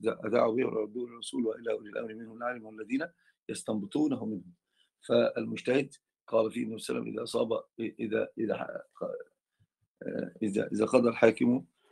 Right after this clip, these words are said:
فأصاب فله أجر، وإذا أخطأ فله أجر واحد". نعم. ثم قال المصنف: "هذا حديث صحيح أخرجه أحمد وأخرجه البخاري ومسلم". نعم.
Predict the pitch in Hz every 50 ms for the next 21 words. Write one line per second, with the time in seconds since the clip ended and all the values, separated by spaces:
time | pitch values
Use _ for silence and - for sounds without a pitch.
0 | - - - - - - - 120 - - - 120 113 113 - 107 98 110 123 127
1 | 127 123 107 - - - - - - - 110 110 110 110 - - _ _ _ _
2 | _ _ - 110 107 98 104 110 110 107 101 101 - _ _ _ _ _ _ _
3 | _ _ _ _ _ _ _ _ _ _ _ _ - 107 98 120 - - - _
4 | _ _ _ _ _ _ _ _ _ - - - _ _ _ _ _ _ _ -
5 | - - - _ _ _ _ _ _ 359 359 - - - - _ _ _ _ _
6 | _ _ _ _ _ - - - - - - - _ _ - - 123 123 123 127
7 | 123 - 135 131 135 131 - 120 120 113 113 - 123 120 120 127 127 - - _
8 | _ _ _ _ _ _ _ _ _ _ _ _ _ _ - - - 127 123 120
9 | - 123 120 120 110 117 113 104 95 - - - - - 104 123 151 160 - -
10 | - - 139 135 123 120 - - - 110 110 104 101 - - 110 107 117 113 110
11 | 107 - 117 117 120 113 107 - 110 113 123 120 - - 117 104 - - _ _
12 | _ _ _ _ _ _ _ - 110 95 -